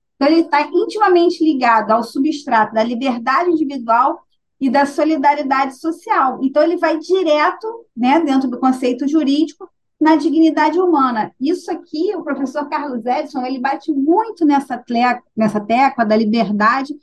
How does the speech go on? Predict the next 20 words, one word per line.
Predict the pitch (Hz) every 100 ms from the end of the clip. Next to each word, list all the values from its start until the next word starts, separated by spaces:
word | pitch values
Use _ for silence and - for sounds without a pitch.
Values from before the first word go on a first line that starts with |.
| _ _ _ 285
e | 320 381 -
da | 269
solidariedade. | 320 - 311 294 302 330 349 277 269 262 226 196 _ _ _
Eu | 269 349 392
ainda | 370 330 320 269
falo, | - - 285 320 240
né, | 233 262
eu, | 214
eu | 202 185
tenho | - 226 240
esses | 208 190
debates | 185 185 202 269 -
com | 233 214
ele, | 269 277
que | - 294
eu |
acho | 277 320 -
que | 320
também, | - 247 233 302 320 - - _ _
por, | 349 349